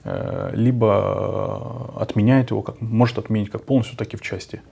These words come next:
Необходимо отметить, что суд апелляционной инстанции проверяет, э, вынесенное решение в, в только тех, в тех пределах, э, которые заявлены и приведены в самой жалобе. При этом, э, суд апелляционной инстанции проверяет, э, не нарушены ли судом первой инстанции процессуальные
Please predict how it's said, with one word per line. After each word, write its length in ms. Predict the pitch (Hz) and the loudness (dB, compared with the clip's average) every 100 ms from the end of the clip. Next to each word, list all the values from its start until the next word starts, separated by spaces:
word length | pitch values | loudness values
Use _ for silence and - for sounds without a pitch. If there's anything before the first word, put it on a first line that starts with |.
| - - - - | -20 -20 -20 -2
Необходимо 380 | 117 - 120 113 | 0 4 6 6
отметить, 340 | 110 131 120 101 | 4 4 2 0
что 260 | - 104 | -4 -6
суд 200 | - 117 | -4 -4
апелляционной 500 | 117 104 - 107 101 | -2 -2 -2 -2 -2
инстанции 420 | 101 - 127 123 | -2 0 0 0
проверяет, 720 | 110 104 104 110 104 95 95 - | -4 0 2 4 4 0 -4 -10
э, 520 | 120 107 107 107 107 | -8 -8 -8 -10 -8
вынесенное 460 | 110 107 101 - 101 | -2 -2 -2 -4 -4
решение 580 | 110 - 107 98 98 - - - - | -2 0 -2 -4 -6 -10 -16 -20 -20
в, 240 | - - | -20 -20
в 120 | - - | -20 -2
только 240 | 107 - | 0 0
тех, 280 | 101 - 120 | -2 0 0
в 140 | 104 - | -2 -2
тех 180 | 113 - | -2 0
пределах, 540 | 107 120 147 104 - | -2 2 4 2 -2
э, 160 | - 107 | -10 -10
которые 300 | - 120 101 | -4 0 2
заявлены 420 | 104 107 107 98 | 2 2 2 -4
и 40 | |
приведены 400 | 95 98 98 104 | -4 -6 -4 -4
в 60 | 104 | -4
самой 260 | 101 98 95 | -6 -6 -6
жалобе. 400 | 95 95 90 - - - - | -6 -8 -10 -12 -18 -20 -2
При 120 | 123 | 4
этом, 320 | 127 120 101 - | 4 4 0 0
э, 400 | - 107 104 92 | -6 -6 -6 -8
суд 160 | - 120 | -6 -4
апелляционной 480 | 113 107 - 139 117 | -2 -2 4 4 4
инстанции 440 | - 110 101 101 | 2 -2 0 -4
проверяет, 800 | - 107 110 113 104 95 - - | -2 2 4 4 4 0 -6 -10
э, 340 | 120 107 107 110 | -10 -8 -4 2
не 100 | 113 | 4
нарушены 400 | 117 113 - 98 | 4 2 -2 -4
ли 80 | |
судом 240 | 98 110 101 | -4 -4 0
первой 240 | 143 131 | 2 2
инстанции 580 | 117 - 110 107 - 107 | 0 -2 -4 -4 -6 -8
процессуальные 880 | - 107 107 120 117 110 101 98 | -6 -6 -4 0 0 0 -2 -4